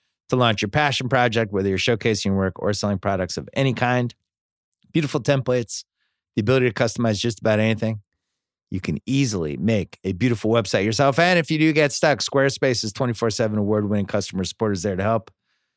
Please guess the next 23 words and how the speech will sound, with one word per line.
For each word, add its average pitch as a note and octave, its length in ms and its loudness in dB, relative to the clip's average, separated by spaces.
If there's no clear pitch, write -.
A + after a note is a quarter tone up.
Head E2+ 200 -6
to F#2 100 -4
squarespace E2+ 640 -4
dot B1 180 -8
com A1 200 -10
slash - 280 -10
B G1+ 200 -12
S G1+ 120 -10
for - 200 -8
a - 20 -10
free A2+ 220 -2
trial. A#2 340 2
When G2+ 100 2
you're G2 100 2
ready A2 200 2
to G#2+ 100 2
launch, G2 520 -2
use F#2 220 -2
the F#2 100 2
offer F#2+ 260 0
code F2 360 -4
B B2+ 340 -2
S - 560 -4